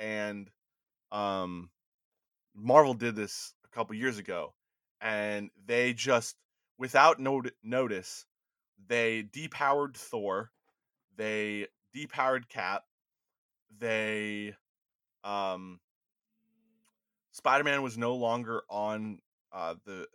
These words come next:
the Avengers, and all of a sudden you have, um, <sighs>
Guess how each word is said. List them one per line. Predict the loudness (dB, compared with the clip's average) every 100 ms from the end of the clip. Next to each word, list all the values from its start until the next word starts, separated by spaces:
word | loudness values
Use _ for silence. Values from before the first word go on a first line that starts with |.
| -12
the | -10
Avengers, | -6 -6 -8 -14 -14 -18 -20 _ _ _ _ -8
and | 0 4
all | 4
of | 2
a |
sudden | -4 0 0 -2
you | -8
have, | -2 0 2 0 -4 -14 _ _ _ _ _ _
um, | -6 -4 -4 -6 -10 -20 _ _ _ _ -20 _ _ _ _ _ _ _ _ _ _ _ _ _ _ _
<sighs> | _